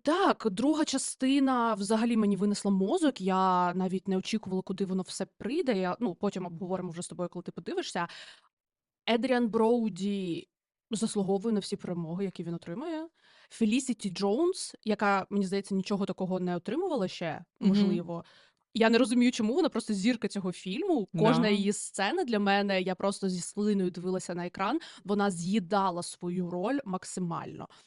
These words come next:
Speaker 1: Вона віддавала все, що в неї є. Це, ну, для мене Фелісіті Джонс — це найкраща частина цього фільму.
Speaker 2: А що ти
Speaker 1: Ну,
Speaker 2: скажеш про угорські акценти, яй? <laughs>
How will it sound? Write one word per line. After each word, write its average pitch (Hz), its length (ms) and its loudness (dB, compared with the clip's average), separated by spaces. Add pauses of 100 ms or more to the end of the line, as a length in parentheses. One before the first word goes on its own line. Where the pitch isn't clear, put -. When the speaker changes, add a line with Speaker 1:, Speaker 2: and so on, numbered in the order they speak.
Speaker 1:
Вона 202 220 2
віддавала 190 400 0
все, 214 240 -2
що 208 140 -6
в 180 60 -4
неї 185 200 0
є. 220 200 0
Це, 185 400 -4
ну, 185 180 -4 (140)
для 214 100 2
мене 330 240 2
Фелісіті - 520 -4
Джонс — 214 280 0
це 208 60 -4
найкраща 190 440 -2
частина 190 440 -6
цього 170 220 -8
фільму. - 360 -14 (1300)
Speaker 2:
А - 60 0
що 247 100 10
ти 277 60 8
Speaker 1:
Ну, 285 40 8
Speaker 2:
скажеш 185 320 2
про 165 720 2 (200)
угорські 165 460 0
акценти, 160 600 0
яй? 196 440 4
<laughs> 269 600 2